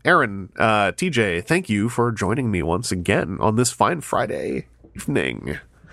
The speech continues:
Um, and thank you all for listening. We will talk to you again later. I hope you're all keeping well and staying as safe as you can.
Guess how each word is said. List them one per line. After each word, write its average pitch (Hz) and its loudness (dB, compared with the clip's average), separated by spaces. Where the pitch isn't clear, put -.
Um, 120 2
and 135 4
thank 170 2
you 185 6
all 185 6
for 175 -2
listening. 185 0
We 127 2
will 117 2
talk 147 4
to 147 -2
you 143 0
again 135 2
later. 160 4
I 131 4
hope 156 -2
you're 151 4
all 160 6
keeping 151 -2
well 165 4
and 117 -4
staying 151 0
as 127 -2
safe 151 0
as 127 -2
you 123 0
can. 180 0